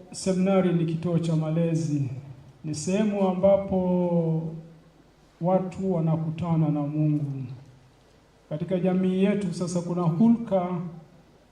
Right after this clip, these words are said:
ya kujaribu kumwondoa Mungu kwenye jumuiya, kwenye jamii. E, watu wanafikiri wanaweza kuishi bila Mungu, kumtoa Mungu, e, kwenye jamii, ambayo ni kitu hakiwezekani.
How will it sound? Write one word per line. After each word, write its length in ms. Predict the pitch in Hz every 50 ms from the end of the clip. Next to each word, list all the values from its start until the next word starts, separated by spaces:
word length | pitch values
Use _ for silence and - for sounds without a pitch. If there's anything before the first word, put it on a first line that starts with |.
| _ _ _ _ _ _ -
ya 100 | 156 160
kujaribu 440 | 165 165 160 180 190 208 202 185 180
kumwondoa 600 | 185 180 170 170 180 185 185 180 190 190 185 180
Mungu 380 | 180 180 190 214 214 208 202 -
kwenye 320 | - - - 175 170 165 156
jumuiya, 760 | 160 160 156 165 170 170 175 170 165 170 165 160 165 165 170
kwenye 240 | 170 180 175 175
jamii. 540 | 170 175 175 170 175 175 170 156 139 123 113 - - - - - - - - - -
E, 140 | 151 151 151
watu 320 | 156 170 180 180 175 185
wanafikiri 560 | 175 170 170 160 170 165 - 196 202 196 185
wanaweza 440 | 175 170 170 170 170 170 160 160 165
kuishi 500 | 160 165 160 160 180 190 185 - - 185 170 -
bila 200 | 165 160 151 151
Mungu, 440 | 151 156 165 175 175 175 165 143 147 139 143 -
kumtoa 440 | - 151 151 147 147 151 170 165 160
Mungu, 560 | 160 156 160 180 185 180 165 - 175 175 175 175 170 170 165 156 - - - - - - - - _ _ -
e, 140 | 156 156
kwenye 340 | 151 156 156 156 151 156 151
jamii, 560 | 151 151 151 147 151 160 165 156 139 139 131 117 - - - - - - - - - - - _ _ _ _ _ _ _ _ _ _ _ _ _ _ - 240 - -
ambayo 240 | 156 151 165 170 170
ni 120 | 170 170
kitu 320 | 170 170 220 208 - 185 170
hakiwezekani. 880 | 160 165 160 165 160 156 156 156 151 156 170 165 160 147 139 135 131 123